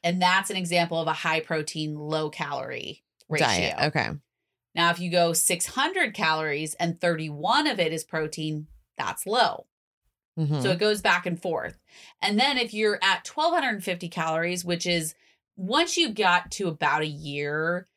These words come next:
Speaker 1: that's generally, you're generally gonna be twelve to fourteen hundred calories a day because you are now on a normal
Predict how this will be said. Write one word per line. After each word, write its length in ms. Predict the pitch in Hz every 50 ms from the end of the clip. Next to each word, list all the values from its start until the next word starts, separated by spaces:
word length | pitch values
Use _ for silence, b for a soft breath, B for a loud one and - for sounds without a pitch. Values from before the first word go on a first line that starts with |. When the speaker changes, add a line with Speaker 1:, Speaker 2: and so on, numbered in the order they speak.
| _ _ -
Speaker 1:
that's 280 | 185 185 180 - - - 156 151
generally, 680 | - - 190 185 175 180 185 190 196 190 180 180 180
you're 320 | 180 170 160 165 170 165 - _ _ -
generally 420 | - 202 202 214 226 226 220 214
gonna 160 | 196 190 175
be 200 | 170 170 165 165
twelve 600 | - - - 170 165 165 170 170 170 165 165 165
to 100 | - 165
fourteen 360 | 170 - 160 156 - 160 151
hundred 220 | 175 147 143 151 -
calories 380 | - 143 127 127 123 123 -
a 60 | 151 -
day 260 | 117 104 107 - -
because 300 | - 190 180 220 208 185
you 160 | 196 214 214
are 140 | 208 202 202
now 340 | 202 202 190 190 190 196 190
on 260 | - 175 170 165 165
a 140 | 160 160 165
normal 600 | 165 160 156 151 151 156 151 151 147 147 143 -